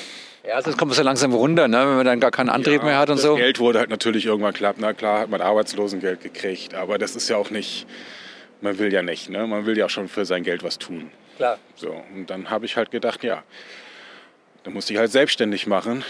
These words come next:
Speaker 2: damit du die Chance hast, das zu machen, worauf du Bock hast. Also zu reisen, unterwegs zu sein, frei zu sein. Ähm, ja, das ist es einfach, ne? Also nicht irgendwie so in so einem Kasten,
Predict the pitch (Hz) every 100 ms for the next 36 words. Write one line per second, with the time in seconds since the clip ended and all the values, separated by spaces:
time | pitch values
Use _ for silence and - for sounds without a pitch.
0 | - 98 110 113 101 - 104 123 - 127
1 | 123 - 110 - - 123 123 120 120 110
2 | 107 117 - 113 131 - - - - 107
3 | 92 98 117 107 123 123 90 80 82 110
4 | 95 104 - - 104 87 78 - - 95
5 | 123 - 101 82 78 80 85 - - -
6 | - - - - - - 117 110 104 95
7 | 87 - _ _ _ _ - - _ 101
8 | 113 147 120 123 139 117 107 82 85 85
9 | 98 110 107 110 123 - 123 120 110 107
10 | 101 107 104 101 - 143 - - 101 82